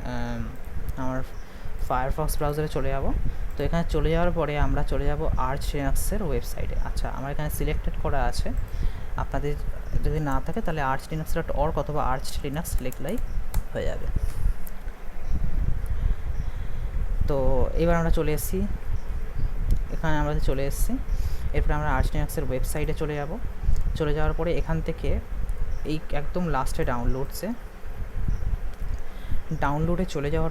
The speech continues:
পরে তারপরে আমরা এখান থেকে আমাদের যেটা স-, মানে নিয়ারেস্ট সার্ভার, ঠিক আছে? আচ্ছা, আমি এখানে একটা জিনিস শিখিয়ে দিচ্ছি। তো আমার এখানে যে সমস্ত দর্শকরা আছে, যে সমস্ত দর্শক আমার আছে, আহ, আপনারা সকলেই, আপনারা হয়তো বাংলাদেশের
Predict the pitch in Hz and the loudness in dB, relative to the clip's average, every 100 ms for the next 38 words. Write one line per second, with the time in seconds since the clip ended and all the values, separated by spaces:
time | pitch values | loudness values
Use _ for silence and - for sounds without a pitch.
0 | 160 120 120 190 - 127 120 135 131 - | 0 0 0 -2 0 -2 0 0 0 0
1 | 131 123 127 131 151 143 147 156 151 160 | 0 0 0 0 0 2 2 2 0 -2
2 | 160 160 - - - 139 127 123 120 117 | -2 -4 -6 -6 -6 -4 -2 -2 -2 -2
3 | 127 160 170 180 - - 139 120 - - | -2 0 0 0 0 0 0 0 -2 -2
4 | 214 226 - - - - - - - - | -2 -2 2 2 2 0 -4 -2 -4 -2
5 | - 139 - - 151 175 185 180 147 151 | -2 -4 -4 -4 0 0 0 -2 0 0
6 | - - 147 135 - 143 - - 143 135 | 0 0 0 0 0 0 2 2 2 2
7 | 165 - 170 - 147 - 160 - - 175 | 0 0 4 4 4 2 -2 -2 0 0
8 | 170 - - - - - - 139 135 - | 0 -4 -6 -8 -8 -2 0 0 -2 0
9 | 180 175 147 120 135 131 - 139 147 131 | 0 0 0 0 0 0 0 -2 -4 -2
10 | 117 - - 127 123 123 - 123 - 127 | 0 4 4 6 4 2 2 2 0 0
11 | - - - - - - - 127 120 85 | 0 -2 -4 -2 0 0 2 2 2 0
12 | - 139 131 139 151 - 143 - 170 151 | 0 0 0 2 2 4 2 2 0 2
13 | 143 131 131 131 135 127 143 123 117 127 | 2 2 0 0 0 2 0 2 2 2
14 | 143 156 | 0 -2